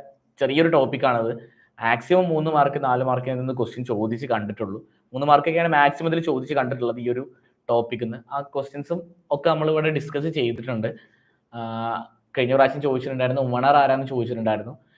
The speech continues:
പിന്നെ അതേപോലെ തന്നെ, ഉം, നമ്മുടെ, ആ, ഗ്രാമർ ടെക്സ്റ്റ് ആയിട്ട് ആൻഷ്യന്റ് തമിഴകത്തിൽ, ആ, ചോദിച്ചിട്ടുണ്ടായിരുന്നു. അപ്പോ അത്രയാണ് നമുക്കിതിൽ പറയാനുള്ളത്. So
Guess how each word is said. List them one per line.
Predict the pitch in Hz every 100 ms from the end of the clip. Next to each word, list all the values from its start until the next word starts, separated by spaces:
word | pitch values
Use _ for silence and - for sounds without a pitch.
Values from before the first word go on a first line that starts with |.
| _ -
പിന്നെ | 123
അതേപോലെ | 123 127 127 131 127
തന്നെ, | 123 135 - - _ _ 127
ഉം, | 123 120 123
നമ്മുടെ, | 120 123 131 - - _ -
ആ, | 123 113 113 113 113 - - _ _ 135
ഗ്രാമർ | 131 123 127 135
ടെക്സ്റ്റ് | 143 - 151
ആയിട്ട് | 135 131 196 262 - _ _ _ 123
ആൻഷ്യന്റ് | 131 127 131 127
തമിഴകത്തിൽ, | 123 120 123 127 160 - _ _ _ _ _ -
ആ, | 120 113 110 110 - - _ _ _ _ _ _ _ _ _ _ _ _ _ -
ചോദിച്ചിട്ടുണ്ടായിരുന്നു. | 131 120 117 117 107 101 101 120 - _ _ 113
അപ്പോ | 113 120 120 123 - _ _ _ _ 123
അത്രയാണ് | 123 143 139 139 147 - -
നമുക്കിതിൽ | 139 135 143 131 139 - 127
പറയാനുള്ളത്. | 120 120 117 107 104 113 - _ _ _ _ 127
So | 117 117 -